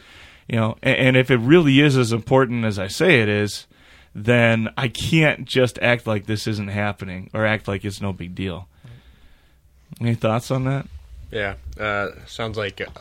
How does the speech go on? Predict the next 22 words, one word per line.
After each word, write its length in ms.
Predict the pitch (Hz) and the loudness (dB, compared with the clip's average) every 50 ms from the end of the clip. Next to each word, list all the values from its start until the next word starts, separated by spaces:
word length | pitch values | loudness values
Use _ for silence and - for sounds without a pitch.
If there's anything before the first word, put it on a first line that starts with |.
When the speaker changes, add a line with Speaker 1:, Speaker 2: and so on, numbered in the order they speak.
| - 104 | -12 -10
Speaker 2:
like, 160 | 104 101 - | -10 -8 -6
a 60 | 107 | -4
loving 340 | 107 117 117 113 117 107 101 | -4 -2 -2 -2 -4 -6 -8
parent 400 | - - 110 101 98 98 - - - | -8 -6 -4 -4 -4 -6 -8 -12 -14
is 160 | 101 - - | -14 -12 -12
not 220 | 101 98 - - | -12 -12 -12 -12
gonna 320 | - 104 104 98 95 95 - - - - - - - - - - | -14 -14 -14 -14 -14 -16 -18 -20 -20 -18 -18 -16 -16 -18 -18 -18
<clears throat> 420 | - - - - - - - - - | -18 -18 -20 -20 -20 -20 -18 -14 -4
not 360 | 113 110 107 107 113 - - | 0 2 2 2 2 -2 -6
tell 240 | - 117 107 107 104 | -8 -6 -4 -4 -4
his 120 | 101 - | -6 -6
children 460 | - - - 113 104 101 101 98 98 98 | -8 -8 -6 -6 -6 -6 -6 -8 -8 -8
not 220 | 98 95 98 - | -6 -8 -8 -8
to 80 | 110 98 | -12 -12
touch 320 | - - 101 98 - - | -8 -8 -8 -8 -8 -8
the 80 | 101 98 | -10 -10
hot 300 | - 101 95 92 - - | -8 -8 -10 -10 -10 -12
stove. 440 | - - 92 - - - - - _ _ _ - | -12 -10 -10 -10 -10 -14 -20 -20 _ _ _ -14
Uh, 200 | 107 92 90 87 - - - 143 - - - | -12 -12 -12 -14 -16 -12 -10 -10 -10 -12 -12
<laughs> 360 | - - - - 123 - - | -12 -12 -12 -10 -10 -10 -6
you 140 | 151 127 113 | -6 -6 -4
know, 120 | 117 110 | -6 -8